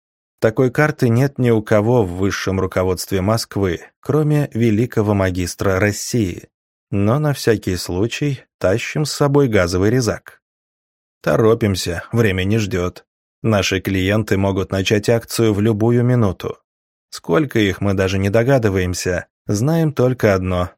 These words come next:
Со всего мира сюда приволокли русских правдолюбцев.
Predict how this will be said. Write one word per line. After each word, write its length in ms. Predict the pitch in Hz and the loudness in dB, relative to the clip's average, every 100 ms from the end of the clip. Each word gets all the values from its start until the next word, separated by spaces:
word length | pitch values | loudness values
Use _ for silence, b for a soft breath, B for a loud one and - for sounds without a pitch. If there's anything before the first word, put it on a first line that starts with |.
| _ - | _ -6
Со 220 | - 143 | 0 0
всего 400 | - 135 107 98 | 0 0 2 2
мира 500 | 92 139 117 95 92 | 2 2 2 0 -2
сюда 360 | - 127 135 151 | -4 -4 0 0
приволокли 640 | 147 120 113 110 107 131 | 0 2 2 2 0 2
русских 520 | 110 117 117 - 104 - | 2 2 -2 -4 -4 0
правдолюбцев. 1000 | 104 92 92 92 87 - 90 - - | -2 0 0 0 -2 -6 -8 -8 -14